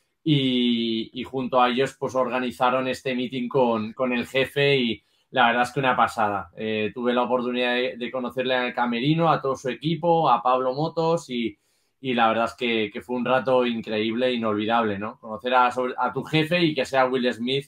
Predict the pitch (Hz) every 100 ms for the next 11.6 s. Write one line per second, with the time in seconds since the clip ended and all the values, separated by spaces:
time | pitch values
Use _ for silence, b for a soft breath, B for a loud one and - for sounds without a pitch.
0 | _ _ _ 135 123 120 135 131 113 113
1 | 107 113 131 - 120 113 127 127 135 135
2 | 120 120 135 135 131 135 127 _ _ _
3 | _ - 123 131 147 147 147 143 139 139
4 | 139 - 120 113 113 117 113 110 123 120
5 | 117 104 - 127 139 117 - 143 143 131
6 | 120 131 123 117 131 127 139 131 131 131
7 | 127 127 127 120 120 120 117 117 127 123
8 | 127 120 120 113 127 123 113 131 139 143
9 | 139 120 110 107 113 113 120 123 139 156
10 | 151 107 101 _ _ - 120 107 98 117
11 | 131 104 101 104 117 95